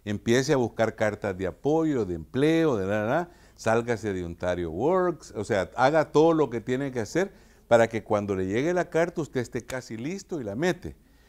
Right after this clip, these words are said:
Porque eso garantiza que esa solicitud se la van a revisar en el momento que le revisen el pra. ¿Me explico?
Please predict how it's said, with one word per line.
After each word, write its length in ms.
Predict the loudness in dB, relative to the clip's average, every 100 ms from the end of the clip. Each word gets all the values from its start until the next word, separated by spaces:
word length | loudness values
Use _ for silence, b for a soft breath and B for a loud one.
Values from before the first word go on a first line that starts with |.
| b
Porque 300 | -6 0 2
eso 240 | 4 6 6
garantiza 720 | 6 4 0 -2 -4 0 -2
que 240 | 0 2 2
esa 200 | 2 0
solicitud 760 | 0 0 -2 -4 -2 -2 -2 b b b
se 180 | -4 0
la 140 | 2
van 240 | 2 0 0
a 60 |
revisar 720 | -2 -2 -2 -2 2 2 2 -10 _ _ _ _ _ _ _ -6
en 140 | -2
el 120 | 0
momento 480 | 0 2 0 2 0
que 140 | 2
le 120 | 4 4
revisen 540 | 4 2 2 2 0
el 120 | -2
pra. 360 | 2 2 2 -2 _ _ _ _ _ _ _ _ _ _
¿Me 80 | -8
explico? 420 | 0 2 2 -4